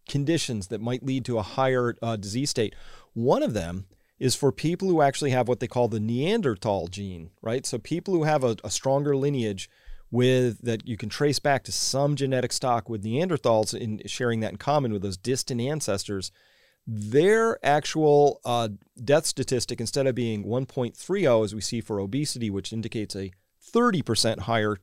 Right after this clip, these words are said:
chance of dying given that comorbidity, that the Neanderthal gene might get you as high as one point six. So, like, very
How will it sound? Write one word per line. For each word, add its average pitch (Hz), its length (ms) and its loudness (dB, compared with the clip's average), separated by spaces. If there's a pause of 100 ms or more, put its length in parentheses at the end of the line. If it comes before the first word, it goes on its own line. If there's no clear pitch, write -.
chance 127 340 -4
of 98 100 -8
dying 107 380 -4
given 117 320 0
that 113 220 -2
comorbidity, 110 680 0 (480)
that 135 140 2
the 139 80 -4
Neanderthal 165 520 2
gene 113 220 -2
might 123 280 -2
get 135 160 0
you 127 120 -4
as - 100 -4
high 123 180 0
as 98 120 -2
one 117 200 -2
point 104 340 -6
six. - 640 -4 (160)
So, 120 400 0 (300)
like, 104 120 -4 (140)
very 165 240 0